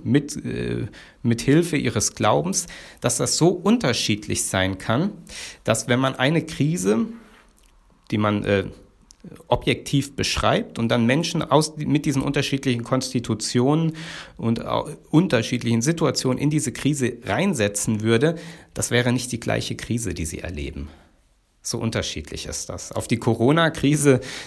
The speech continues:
diesen Gedanken angewendet, könnte man sagen, es ist nicht die gleiche Krise, ob ich auf der Intensivstation arbeite oder als Patient liege.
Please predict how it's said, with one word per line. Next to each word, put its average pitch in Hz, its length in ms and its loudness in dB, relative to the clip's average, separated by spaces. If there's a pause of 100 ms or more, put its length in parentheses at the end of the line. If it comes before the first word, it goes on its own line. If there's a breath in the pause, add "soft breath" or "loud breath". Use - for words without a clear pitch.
diesen 123 220 4
Gedanken 120 400 4
angewendet, 117 680 4 (400 loud breath)
könnte 113 260 2
man 107 160 4
sagen, 110 300 4
es 113 120 0
ist 117 140 0
nicht 147 220 2 (560 soft breath)
die 107 240 -2 (420)
gleiche 127 400 2 (220)
Krise, 127 720 0 (200)
ob - 240 -4
ich - 220 -4 (240)
auf 107 160 -2
der 104 100 -2
Intensivstation 101 1200 -2 (320)
arbeite 123 680 0 (840)
oder 104 180 2
als 101 220 -2
Patient 92 520 0
liege. 92 440 -2